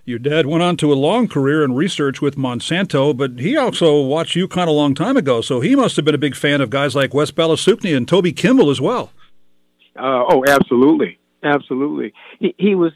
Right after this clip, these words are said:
Speaker 2: a fan of, of the sports, uh, of the teams, of the character of the individuals that, that he saw, uh, of the character of the individuals he experienced when he was on campus back in the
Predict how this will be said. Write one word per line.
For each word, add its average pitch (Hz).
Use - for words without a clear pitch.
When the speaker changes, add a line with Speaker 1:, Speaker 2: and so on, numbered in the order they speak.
Speaker 2:
a 143
fan 180
of, 131
of 120
the 123
sports, 165
uh, 120
of 131
the 127
teams, 175
of 139
the 123
character 202
of 139
the 135
individuals 143
that, 131
that 131
he 143
saw, 147
uh, 120
of 139
the 135
character 165
of 135
the 143
individuals 143
he 185
experienced 135
when 120
he 190
was 151
on 127
campus 127
back 131
in 151
the 151